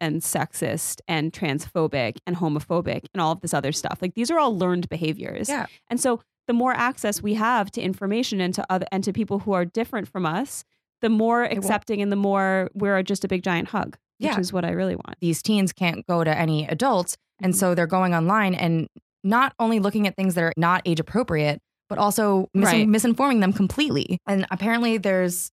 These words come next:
Speaker 2: seven states that limit what they can say about homosexuality, and they're called no promo homo laws,
Speaker 1: Right.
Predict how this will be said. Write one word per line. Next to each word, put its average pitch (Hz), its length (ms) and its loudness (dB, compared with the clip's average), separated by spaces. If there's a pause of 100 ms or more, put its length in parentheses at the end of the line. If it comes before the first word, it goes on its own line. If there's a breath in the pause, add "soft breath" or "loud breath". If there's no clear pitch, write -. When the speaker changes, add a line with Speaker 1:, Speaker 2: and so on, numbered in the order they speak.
Speaker 2:
seven 220 300 2
states 147 300 -4
that 151 120 0
limit 151 240 2
what 147 120 0
they 143 100 0
can 127 120 -4
say 139 120 0
about 135 180 0
homosexuality, 131 840 -2 (180)
and 160 240 2
they're 160 140 0
called 165 440 -2
no 156 240 2
promo 147 480 0
homo 139 300 2
laws, - 480 -2
Speaker 1:
Right. 104 320 -4